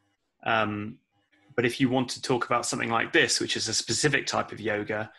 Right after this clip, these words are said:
um, with a particular description that's common and some maybe pricing or other things that are common between them and some images that are common, there's no way of doing that. Um,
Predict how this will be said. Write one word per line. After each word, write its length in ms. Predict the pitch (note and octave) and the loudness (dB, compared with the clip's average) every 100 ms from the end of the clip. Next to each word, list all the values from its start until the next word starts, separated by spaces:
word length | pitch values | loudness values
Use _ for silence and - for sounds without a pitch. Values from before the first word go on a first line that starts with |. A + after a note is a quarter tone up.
| - _ _ - | -20 _ _ -4
um, 280 | A2+ G#2+ G#2 | 0 0 4
with 180 | A#2 A2 | 6 4
a 40 | |
particular 460 | A2 - C3 - G#2+ | 2 0 0 0 0
description 600 | G#2+ - C#3 - - G#2+ | 2 2 2 2 0 -2
that's 160 | - | -4
common 460 | - G#2+ G#2 G#2 A2+ _ _ _ - | -2 -2 0 -4 -6 _ _ _ -4
and 320 | A2+ A2 G#2 | 0 0 0
some 260 | - A2 G#2 | 0 -2 2
maybe 200 | A2+ G#2+ | 0 0
pricing 500 | G2+ A2 A2 - G#2+ | -2 0 2 2 0
or 80 | G#2 | 2
other 160 | A2 G#2 | 2 0
things 240 | A2 G2+ | -4 -4
that 120 | - | -4
are 40 | - | -2
common 280 | G#2 G#2 | -2 0
between 260 | G2+ G2+ G#2 | -2 -2 -4
them 100 | G2+ | -4
and 60 | G2+ | -2
some 120 | A2 | 0
images 400 | G#2+ G#2+ G#2+ G2+ | 2 2 0 -2
that 100 | - | -4
are 40 | |
common, 360 | A2 G#2 G#2 G2+ - - - | -4 -4 -4 -8 -12 -18 -14
there's 200 | - A#2 | 2 4
no 140 | A#2+ B2 | 6 6
way 180 | A#2+ A2 | 6 4
of 100 | A2 | 6
doing 260 | A#2+ C3 | 6 6
that. 220 | D3 F3 - - _ - | 6 4 0 -12 _ -2
Um, 520 | A2 G#2+ G#2 G2+ A2+ | 0 2 -2 -6 -10